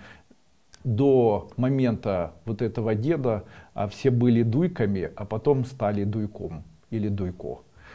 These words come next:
А уже сама фамилия эта, она, знаете, как часто в советское время делали ошибки. Ну и когда в очередной раз паспортистка написала вместо Дуйка Дуйко, уже все махнули рукой и там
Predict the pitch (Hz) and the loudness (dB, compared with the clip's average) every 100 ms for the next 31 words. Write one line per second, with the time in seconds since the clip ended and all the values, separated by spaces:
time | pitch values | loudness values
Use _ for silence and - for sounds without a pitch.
0 | - _ _ - 151 160 113 104 117 110 | -20 _ _ -6 -2 0 0 0 0 0
1 | 87 - - 117 117 - 110 127 131 110 | -2 -6 -4 0 0 0 -2 0 0 0
2 | 92 - 85 80 71 92 101 92 90 113 | -2 -4 -6 -6 -6 -4 -2 -4 -4 -2
3 | 120 110 - 101 - 131 117 - - 107 | -2 -2 -8 -10 -4 -2 -2 -2 -6 -6
4 | - - - - 117 120 - - 117 117 | -10 -20 -20 -6 0 0 0 -2 0 2
5 | 107 98 95 117 117 113 120 120 165 147 | 0 0 0 0 2 2 0 -2 -4 -6
6 | - 101 87 135 190 - 117 107 117 107 | -6 -6 -4 -2 0 0 -2 -2 0 0
7 | 110 131 120 117 120 113 101 - 117 - | -2 -2 0 2 2 0 -2 -4 -8 -6
8 | 120 104 - 107 - 104 95 104 - 101 | -6 -6 -6 -6 -6 -4 -4 -6 -6 -4
9 | 95 110 110 - 107 120 117 120 98 - | -2 -2 -2 -2 -2 0 0 0 -2 -4
10 | - - - - 120 127 139 170 107 95 | -14 -20 -16 -4 0 0 0 0 0 -2
11 | 104 107 101 - 107 104 - 113 113 127 | -4 -4 -4 -4 -2 -2 -2 -2 0 -2
12 | 123 170 110 87 82 73 73 | -4 -4 -2 -4 -8 -12 -14